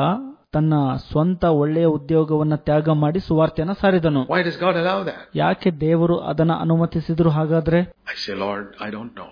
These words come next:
Speaker 1: ನಾನ್ ಹೇಳ್ದೆ, "ಕರ್ತರೆ, ನನಗ್ ಗೊತ್ತಿಲ್ಲ ಅದು."
Speaker 2: But I still say, "Your ways are best."
Speaker 1: ಆದ್ರೆ ಈಗ್ಲೂ ಹೇಳ್ತೇನೆ, ನಿನ್ನ ಮಾರ್ಗಗಳು ಬಹಳ ಉತ್ತಮವಾದ ಮಾರ್ಗ ಅಂತ.
Speaker 2: That I will never change.
Speaker 1: ಅದನ್ನ ನಾನು ಎಂದಿಗೂ ಬದಲಾಯಿಸೋದಿಲ್ಲ.
Speaker 2: I will have no complaint.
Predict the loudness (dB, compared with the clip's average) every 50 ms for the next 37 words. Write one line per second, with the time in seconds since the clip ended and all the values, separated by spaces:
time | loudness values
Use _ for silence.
0 | -8 -4 -2 0 2 2 2 2 2 2 2 0 0 0 0 0 0 0 0 0
1 | 0 2 2 2 2 2 2 2 2 2 2 2 0 2 2 2 2 0 -2 -6
2 | -8 -8 -10 -8 -8 -8 -6 -6 -6 -6 -6 -8 -8 -8 -6 -4 -2 -2 0 0
3 | 0 -2 -2 -6 -10 -10 -10 -16 -18 -18 -20 -20 -20 -20 -16 -6 -2 -2 -2 0
4 | 0 0 0 2 2 2 2 2 2 0 0 0 0 0 0 2 0 0 0 0
5 | 0 2 2 2 2 2 2 2 0 0 0 -2 -2 2 2 2 2 2 0 -4
6 | 0 0 0 0 0 0 -2 -2 -2 -2 -2 0 2 2 2 2 2 0 0 0
7 | 0 0 0 0 2 2 2 2 2 0 -4 -6 -4 -4 -2 0 0 0 0 0
8 | -2 -2 -2 -2 -2 -2 -4 -6 -12 -18 -20 -20 _ _ _ -20 -20 -12 -4 -2
9 | -2 0 0 0 2 2 2 2 2 0 0 0 2 2 4 4 4 2 2 0
10 | 2 2 2 2 2 0 0 0 0 0 -2 -2 -6 -6 -6 -2 0 0 0 2
11 | 0 0 -2 -2 -4 -6 -6 -6 -4 -4 -4 -6 -6